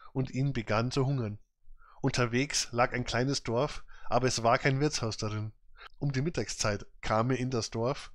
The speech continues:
in dem er wohl bekannt war. Er ging in ein Haus, wo die Frau saß und Käse machte, und sie hatte einen Klumpen Molke in den Händen. Als die Frau über die Molke saß,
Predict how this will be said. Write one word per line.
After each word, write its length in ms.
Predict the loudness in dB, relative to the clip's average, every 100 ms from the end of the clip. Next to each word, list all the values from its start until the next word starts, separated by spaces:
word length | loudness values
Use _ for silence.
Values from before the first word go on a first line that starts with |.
| -16
in 160 | -4 -4
dem 220 | 0 2
er 200 | 4 4
wohl 220 | 2 0
bekannt 460 | 0 -2 0 -2 -2
war. 200 | -6 -6 -12 _ _ -20 -20 -10
Er 80 | -4
ging 200 | 0 4
in 120 | 4
ein 200 | 2 0
Haus, 460 | 0 -2 -4 -10 -16 _
wo 80 | -4
die 120 | -2
Frau 300 | 2 4 4
saß 460 | 2 2 2 0 -8 -6
und 160 | -6
Käse 300 | -2 -2 -2
machte, 440 | -2 -4 -6 -8 -12 _ -12 -2
und 140 | 2
sie 140 | 4 4
hatte 320 | 4 4 2
einen 180 | 2 0
Klumpen 440 | 0 -2 -2 0
Molke 460 | 2 0 -2 -6 -6 -12 -14 -2
in 100 | 2
den 160 | 2
Händen. 440 | 2 -2 -4 -10 -12 _ _ _ -20 -2
Als 180 | 0
die 100 | 0
Frau 240 | 0 2 2
über 140 | 2
die 100 | 0
Molke 360 | 2 2 0 -4
saß, 420 | -2 0 0 -2